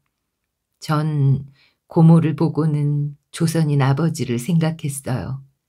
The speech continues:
그리고 이모에게선 일본인 어머니를 봤죠. 고모와 이모는 저를 두고 의견이 달랐나 봐요.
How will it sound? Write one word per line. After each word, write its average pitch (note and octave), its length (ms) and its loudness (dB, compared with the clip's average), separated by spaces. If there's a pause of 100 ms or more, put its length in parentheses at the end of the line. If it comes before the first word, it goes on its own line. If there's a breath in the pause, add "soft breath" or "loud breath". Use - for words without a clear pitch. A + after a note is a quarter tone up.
(640)
그리고 B2+ 380 -6
이모에게선 D3 960 -2 (580)
일본인 C#3+ 520 0
어머니를 C#3+ 580 0
봤죠. C#3 760 -6 (1160 soft breath)
고모와 F3+ 420 2
이모는 D#3 880 0
저를 E3+ 380 -2
두고 C#3+ 560 -6 (240)
의견이 C#3 520 0
달랐나 D3 560 -2
봐요. C3 460 -6